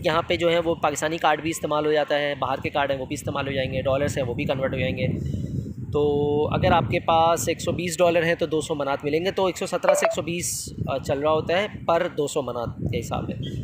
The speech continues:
ठीक है। तो हज़ार dollar ला रहे हैं आप, तो हज़ार dollar पे आप समझ लीजिए कि आपको, मेरा जहाँ तक ख्याल है, कोई चौदह पन्द्रह सौ मनात शायद या इसके करीब करीब आपको मिल जाएंगे, जो कि इनफ होंगे, बहुत होंगे।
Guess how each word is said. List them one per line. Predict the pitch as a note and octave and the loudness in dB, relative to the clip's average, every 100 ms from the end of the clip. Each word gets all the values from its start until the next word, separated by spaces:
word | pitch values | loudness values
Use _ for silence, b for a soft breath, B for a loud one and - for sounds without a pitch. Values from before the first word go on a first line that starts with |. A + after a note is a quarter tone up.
| - - | -6 -6
ठीक | - | -2
है। | D#3 | 0
तो | D3+ | 2
हज़ार | C#3 E3 F#3 | 4 4 6
dollar | F3+ F3+ | 6 6
ला | F3+ D#3+ | 6 4
रहे | F3 | 4
हैं | E3+ | 2
आप, | D#3+ D#3 - - - | 2 0 -4 -14 -8
तो | C#3+ | -6
हज़ार | C3+ C#3+ D3+ | -2 0 2
dollar | D3+ D3+ D3 | 2 2 0
पे | D#3+ | 0
आप | D3 | 0
समझ | D#3+ C#3+ C3+ | -4 -8 -8
लीजिए | C#3+ D3 | -6 -6
कि | C#3+ D3 | -2 -2
आपको, | C3+ - C#3 C#3 C3+ B2+ - _ _ _ - | -2 -4 -6 -6 -6 -8 -14 _ _ _ -10
मेरा | C3+ D3+ | -2 0
जहाँ | D3 C#3 | 2 0
तक | C3+ - | -2 -2
ख्याल | C#3 C#3 | 0 0
है, | |
कोई | C3+ C#3 | -2 -4
चौदह | C#3 C3+ | -2 -2
पन्द्रह | C3+ C3+ | -2 -4
सौ | C3 C3 | -4 -4
मनात | B2 B2 - | -4 -6 -6
शायद | - A#2+ - - | -6 -6 -8 -10
या | B2 | -8
इसके | A#2 - | -8 -10
करीब | B2 A#2 | -10 -8
करीब | A#2+ A2+ A2+ | -8 -6 -8
आपको | - B2 | -8 -12
मिल | A2+ | -8
जाएंगे, | B2 B2 | -8 -6
जो | C#3 | -8
कि | C3 D3+ | -8 -8
इनफ | C3+ D3 - | -4 -4 -4
होंगे, | A#2 A2 | -8 -8
बहुत | B2 C3 A2+ | -6 -6 -6
होंगे। | G#2+ | -12